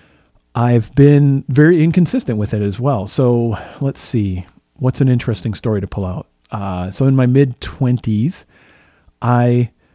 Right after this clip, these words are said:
I had a big change. I went from being, in my, in, well, in my early twenties, it wa-, I was very, f-, in my late teens, I had very physical jobs for, like, how I paid the bills. I went from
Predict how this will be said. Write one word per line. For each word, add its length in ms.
I 60
had 200
a 40
big 180
change. 380
I 100
went 240
from 400
being, 480
in 80
my, 160
in, 160
well, 160
in 160
my 120
early 340
twenties, 440
it 60
wa-, 140
I 100
was 160
very, 260
f-, 160
in 160
my 100
late 240
teens, 320
I 40
had 140
very 380
physical 480
jobs 560
for, 600
like, 160
how 240
I 100
paid 280
the 80
bills. 460
I 160
went 300
from 600